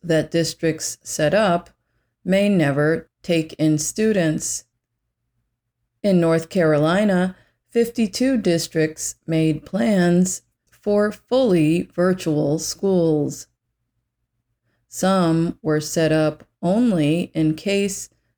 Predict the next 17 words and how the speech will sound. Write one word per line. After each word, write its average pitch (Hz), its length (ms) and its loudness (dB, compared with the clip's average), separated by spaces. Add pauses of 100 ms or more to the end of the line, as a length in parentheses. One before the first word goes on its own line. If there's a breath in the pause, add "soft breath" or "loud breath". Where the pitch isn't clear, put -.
they 196 180 0
were 220 180 0
needed, 240 680 2 (300)
says 147 480 -4
Education 165 800 -2
Department 160 680 -2
spokesperson 170 1200 -4 (480)
Mary 160 480 2
Lee 160 480 0
Gibson. 175 720 -2 (1300)
States 180 640 0
like 156 400 0
New 165 140 0
Jersey, 185 840 0 (340)
Texas, 220 840 -2
and 165 360 0 (100)
Illinois 196 840 0